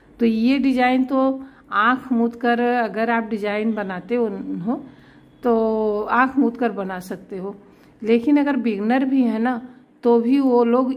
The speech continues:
easily इस design को बना सकते हैं। तो यहाँ पर देखिए हमारा ये टू रो हो चुका है। अब यहाँ पर हम ये third row भी सीधा सीधा बुन के complete करेंगे।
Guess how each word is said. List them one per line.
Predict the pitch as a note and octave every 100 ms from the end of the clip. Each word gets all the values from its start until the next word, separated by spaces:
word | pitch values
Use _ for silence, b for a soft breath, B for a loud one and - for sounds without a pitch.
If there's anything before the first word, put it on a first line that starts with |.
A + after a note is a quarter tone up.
| -
easily | G#3+ G#3 G#3+ B3 A#3
इस | G3
design | G3+ G3 G3+ G3
को | G3 B3+ G4 - _ _ _
बना | G3 F#3+ F#3 F#3
सकते | F#3 F3+ - F#3+
हैं। | F3+ G3 G3 B B B -
तो |
यहाँ | A3 A#3
पर | C4 B3
देखिए | B3+ B3+ B3
हमारा | A#3+ G#3+ A3
ये | A3 B3+ - B B B _ -
टू | C4
रो | C4 C4
हो | C4
चुका | C4 C4 B3
है। | A3+ B3+ C#4+ - B B B B
अब | G#3+ G#3+
यहाँ | G#3+ A3+
पर | A#3 A3+
हम | A3 A3
ये | G#3+ B3 - - - _
third | - G3+ G#3 G#3+
row | A3+
भी | G#3+ A#3
सीधा | A#3 A#3+ A3 G#3+
सीधा | G#3+ G#3 G#3
बुन | G#3 G#3
के | A3+
complete | G#3+ G3+ G3 G#3 G#3
करेंगे। | - G3+ G3 G3